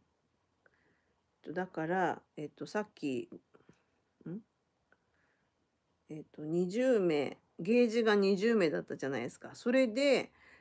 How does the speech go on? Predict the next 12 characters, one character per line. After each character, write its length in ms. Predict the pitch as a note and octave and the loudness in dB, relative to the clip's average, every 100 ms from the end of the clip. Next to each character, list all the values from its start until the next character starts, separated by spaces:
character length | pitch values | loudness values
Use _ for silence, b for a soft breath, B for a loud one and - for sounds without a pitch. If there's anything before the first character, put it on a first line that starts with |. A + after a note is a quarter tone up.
| b - | b -8
え 140 | - | -6
っ 80 | D#3 _ | -6 _
と、 1600 | F3 F3 E3 D#3+ D#3 D3+ C#3+ C#3+ B1 - - D#2 A#1 A1 - - - | 2 4 6 6 4 4 2 0 -2 -4 -6 -8 -8 -10 -14 -14 -12
な 100 | D3 | -12
ん 60 | |
だ 80 | C3+ | -14
っ 60 | B2+ - | -16 -18
け。 240 | - C3+ _ _ _ _ _ _ _ _ _ _ _ _ _ _ _ _ | -18 -18 _ _ _ _ _ _ _ _ _ _ _ _ _ _ _ _
五 220 | - F3 F#3 | -4 -2 0
十 380 | F#3 B3 A#3 | 0 2 4
目。 280 | F3 C3 A2+ - _ _ _ _ _ _ _ _ _ _ _ _ _ _ _ _ _ _ _ _ _ - | 2 0 -6 -14 _ _ _ _ _ _ _ _ _ _ _ _ _ _ _ _ _ _ _ _ _ -8
ん？ 180 | F#3 | -8